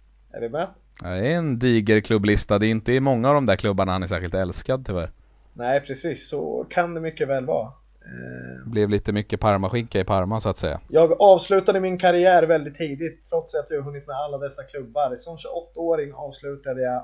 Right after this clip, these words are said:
Speaker 1: och jag har inte bara briljerat på plan, utan jag har även medverkat i gruppen Friends in Need.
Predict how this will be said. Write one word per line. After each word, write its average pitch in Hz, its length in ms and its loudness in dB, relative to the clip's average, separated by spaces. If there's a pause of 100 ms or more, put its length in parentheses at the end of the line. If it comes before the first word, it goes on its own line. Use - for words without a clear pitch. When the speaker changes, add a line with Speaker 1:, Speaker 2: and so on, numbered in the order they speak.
(120)
Speaker 1:
och - 240 -20
jag 139 200 -2
har 143 240 -6 (220)
inte 170 240 -14
bara 180 500 2
briljerat 156 600 -6
på 139 80 -14
plan, 160 360 -10
utan 139 220 -8
jag 143 100 -6
har 147 160 -6
även 143 200 -16
medverkat 151 560 -12
i 123 100 -20 (100)
gruppen 143 340 -10 (520)
Friends 185 380 -6
in 151 240 -12
Need. 104 360 -14